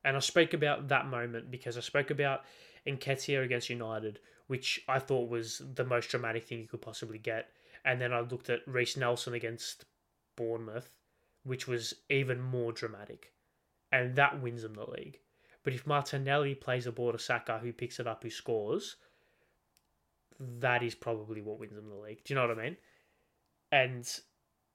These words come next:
it kind of g-, levels up in dramatic moments. It levels up in dramatic moments, and you can't get less dramatic. You can only get more dramatic. And if it wasn't this moment, I,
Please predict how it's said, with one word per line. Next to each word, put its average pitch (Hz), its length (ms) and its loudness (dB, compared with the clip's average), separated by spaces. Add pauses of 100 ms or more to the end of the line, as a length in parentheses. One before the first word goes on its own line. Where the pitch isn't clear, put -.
(240)
it 147 160 2
kind 151 200 4
of 139 160 2
g-, 175 100 0
levels 147 480 4
up 127 240 2
in 131 160 -6
dramatic 120 480 0
moments. 120 560 -6 (840)
It 147 80 4
levels 147 320 6
up 139 120 2
in 139 60 -2
dramatic 131 320 2
moments, 117 400 -4
and 113 340 -4
you 131 180 -6
can't 143 360 0
get 131 140 2
less 120 260 0
dramatic. 123 480 -4
You 135 60 -6
can 127 140 -2
only 123 220 0
get 123 220 -2
more 117 180 -2
dramatic. 120 520 -6 (560)
And 117 360 0 (280)
if 135 160 -4
it 139 40 4
wasn't 135 460 4
this 131 240 -2
moment, 120 380 -6 (1300)
I, 120 500 0